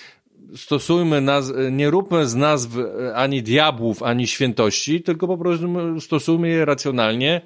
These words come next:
wtedy, kiedy musimy. I tyle, w odpowiednich dawkach i taka <laughs> też była teza tamtego artykułu.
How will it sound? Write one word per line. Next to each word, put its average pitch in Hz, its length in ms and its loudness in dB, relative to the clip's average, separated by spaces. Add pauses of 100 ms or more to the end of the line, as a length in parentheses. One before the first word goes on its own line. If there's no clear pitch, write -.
(180)
wtedy, 139 240 -4
kiedy 135 240 0
musimy. 131 520 2 (1700)
I 127 100 -10
tyle, 143 320 2
w 104 60 -4
odpowiednich 131 400 0
dawkach 143 280 2
i 127 60 -6
taka 131 260 0
<laughs> - 80 -12
też 147 100 -6
była 135 220 0
teza 127 260 2
tamtego 113 360 -4
artykułu. 113 560 -2